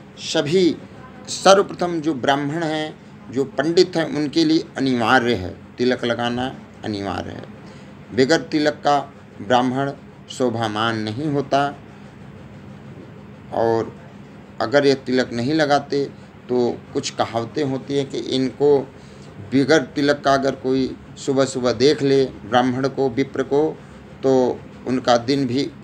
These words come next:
खराब हो जाता है। बगैर तिलक का कोई भी ब्राह्मण शोभनीय नहीं होता। ब्राह्मण के लिए अति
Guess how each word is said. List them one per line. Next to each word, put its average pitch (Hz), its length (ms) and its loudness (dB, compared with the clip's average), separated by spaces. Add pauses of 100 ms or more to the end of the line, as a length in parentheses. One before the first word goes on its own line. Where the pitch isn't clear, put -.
(140)
खराब 104 340 2
हो 107 100 -2
जाता 110 420 2
है। 135 160 2 (360)
बगैर 117 220 0
तिलक 117 380 -2
का 123 100 4
कोई 113 280 -2
भी 110 160 -4
ब्राह्मण 101 500 -4 (880)
शोभनीय 110 500 -2
नहीं 98 300 -4
होता। 123 320 0 (320)
ब्राह्मण 127 380 4
के 139 120 -6
लिए 151 240 -2 (320)
अति 139 340 -2